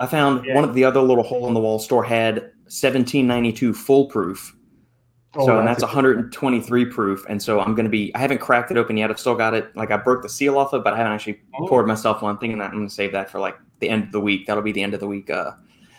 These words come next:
Speaker 1: specialty pour.
Speaker 2: So you haven't tried that one?
Speaker 1: Not yet. Um,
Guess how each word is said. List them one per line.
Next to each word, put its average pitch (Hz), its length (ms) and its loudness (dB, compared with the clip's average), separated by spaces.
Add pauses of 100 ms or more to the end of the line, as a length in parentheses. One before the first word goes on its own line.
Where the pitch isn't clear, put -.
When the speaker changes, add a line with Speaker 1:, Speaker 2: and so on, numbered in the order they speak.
(200)
Speaker 1:
specialty - 520 0
pour. 113 400 -2 (600)
Speaker 2:
So - 140 0
you 143 80 4
haven't 131 180 2
tried 120 220 0
that 139 100 0
one? 156 180 -6 (880)
Speaker 1:
Not 120 320 2
yet. 107 360 0
Um, 110 520 -2